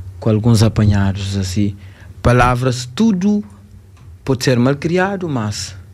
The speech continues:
que é uma metáfora, tem que astura, você entende? Tem que tá bom a universidade.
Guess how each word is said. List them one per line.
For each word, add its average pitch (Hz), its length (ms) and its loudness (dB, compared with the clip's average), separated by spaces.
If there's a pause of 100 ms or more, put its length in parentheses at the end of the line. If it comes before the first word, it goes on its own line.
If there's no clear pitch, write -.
(160)
que - 180 -6
é 175 40 0
uma 156 80 -4
metáfora, 107 560 -6 (580)
tem 131 160 0
que 120 100 -2
astura, 113 520 -6 (560)
você - 120 -4
entende? 104 320 0
Tem 117 200 0
que 107 100 -8
tá 107 160 -2
bom 113 140 2
a 143 40 2
universidade. 110 840 0